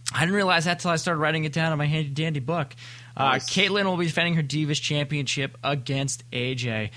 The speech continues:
Speaker 1: Talking about payback, Caitlyn's gonna want some payback for what A J did to her. Uh, I'm gonna say A J.
Speaker 2: <sighs> I have to stick with Caitlyn, even though I can one hundred percent see it being A J. I just wanna, there hasn't been enough, like, defenses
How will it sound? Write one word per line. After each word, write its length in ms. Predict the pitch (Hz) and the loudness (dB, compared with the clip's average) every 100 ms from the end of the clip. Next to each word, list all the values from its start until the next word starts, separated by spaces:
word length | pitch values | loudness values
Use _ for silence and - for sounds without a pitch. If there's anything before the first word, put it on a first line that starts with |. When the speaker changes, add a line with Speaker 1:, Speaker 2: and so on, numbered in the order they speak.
| - - | -14 -8
Speaker 1:
Talking 280 | 135 143 139 | -6 -4 -4
about 200 | 117 117 | -4 -4
payback, 580 | 139 147 127 120 - - - | -2 0 0 -2 -4 -16 -10
Caitlyn's 380 | 143 139 143 131 | -6 -4 -4 -4
gonna 140 | 120 | -4
want 260 | 113 143 - | -2 -4 -4
some 120 | 113 | -8
payback 420 | 113 110 107 110 | -4 -4 -2 -4
for 100 | - | -6
what 140 | 117 113 | -6 -2
A 140 | 120 | -2
J 180 | 123 107 | -2 -4
did 160 | 104 104 | -6 -6
to 100 | 107 | -8
her. 160 | 107 - - - - - - | -8 -10 -18 -18 -18 -14 -4
Uh, 40 | |
I'm 360 | 123 110 131 190 | 0 2 0 0
gonna 120 | 214 | -2
say 340 | 208 214 220 170 | -2 -2 0 0
A 40 | 202 | 0
J. 280 | 202 120 117 - - - - - | 0 -2 -4 -12 -18 -18 -18 -18
Speaker 2:
<sighs> 500 | - - - - - | -18 -20 -20 -14 -4
I 840 | - - - - - - - 98 113 | -2 -2 -2 -6 -8 -10 -4 0 2
have 220 | 120 - | 2 0
to 80 | 104 | -4
stick 260 | - 110 | -2 -2
with 160 | 104 - | -2 -4
Caitlyn, 540 | 107 80 101 113 107 - | -2 0 0 -2 -4 -4
even 240 | 104 107 | -4 0
though 400 | 104 104 104 104 - - - - - | 2 4 4 2 -2 -16 -18 -18 -4
I 100 | 107 | -2
can 180 | - 113 | 0 2
one 160 | 113 113 | 4 2
hundred 200 | 110 113 | 0 0
percent 340 | 110 120 110 | 0 0 0
see 160 | 120 110 | -2 -2
it 80 | |
being 200 | 117 117 107 | 0 0 0
A 180 | 117 | 0
J. 300 | 113 127 120 | 2 2 2
I 80 | 110 | 2
just 180 | 98 95 | 0 0
wanna, 400 | 104 104 101 101 - - - - - - - - - - - - | 2 2 2 0 -4 -20 -20 -20 -20 -20 -20 -20 -20 -20 -20 -4
there 120 | - 120 | 0 2
hasn't 340 | 139 131 123 | 2 2 2
been 160 | 135 127 | 2 2
enough, 500 | 120 123 123 - 101 | 2 2 0 -2 -4
like, 220 | 110 - | -4 -4
defenses 960 | 107 - 117 110 110 101 90 - - | -8 -2 0 0 -4 -6 -6 -8 -10